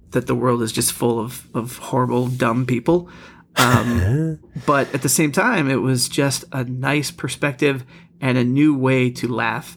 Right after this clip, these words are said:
Speaker 1: at the world.
Speaker 2: Huh. Are you gonna keep reading 'em, do you think?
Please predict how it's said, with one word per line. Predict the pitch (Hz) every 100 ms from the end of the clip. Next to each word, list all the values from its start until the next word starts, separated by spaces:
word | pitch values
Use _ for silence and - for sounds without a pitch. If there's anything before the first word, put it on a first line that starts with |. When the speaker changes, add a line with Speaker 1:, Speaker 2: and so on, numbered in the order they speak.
| -
Speaker 1:
at | 110 110
the | 113
world. | 104 - - - - - - - - - - - _ - - -
Speaker 2:
Huh. | 175 135 - - _ _ _ _ _ - _ _ _ _ - _ _ _ _ _ _ _ - -
Are |
you | 127 120
gonna | 113
keep | 113 104
reading | 98 104 131
'em, | 160 175 -
do | -
you | 147
think? | 180